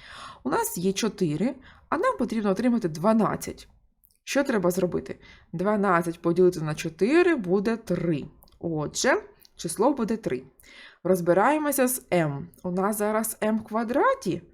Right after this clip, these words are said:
а нам потрібно отримати м в сьомому степені. Що треба зробити? М в сьомому степені поділити на м в квадраті. При діленні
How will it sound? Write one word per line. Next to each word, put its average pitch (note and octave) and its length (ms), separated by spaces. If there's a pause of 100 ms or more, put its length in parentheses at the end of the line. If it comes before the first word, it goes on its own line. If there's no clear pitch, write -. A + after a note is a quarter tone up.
(440)
а G3 100
нам C4+ 240
потрібно F#3 400
отримати E3+ 640
м G#4+ 220
в - 40
сьомому C4 460
степені. G3 680
Що A#3 160
треба F3 260
зробити? D#3+ 540 (520)
М F3 260
в D#3 80
сьомому D#3 420
степені F#3+ 600 (120)
поділити G3+ 420
на F#3 200
м G#3+ 220
в B3+ 40
квадраті. F3 720 (380)
При C4 260
діленні E3+ 920